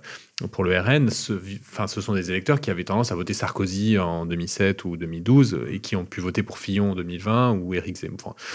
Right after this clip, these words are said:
Éric Zemmour lui-même, d'une certaine manière, est i-, issu de la, de la droite traditionnelle.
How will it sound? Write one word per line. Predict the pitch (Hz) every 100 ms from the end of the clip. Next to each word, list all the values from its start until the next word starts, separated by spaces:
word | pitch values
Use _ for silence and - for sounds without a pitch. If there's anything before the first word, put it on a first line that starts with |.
| -
Éric | - 101
Zemmour | 95 113 113
lui-même, | 120 143 151
d'une | 113
certaine | 101 104 113
manière, | 110
est | 95 -
i-, | 110
issu | 107 95 -
de | 107
la, | 90
de | 90
la | 90
droite | 95 98
traditionnelle. | 98 90 - 117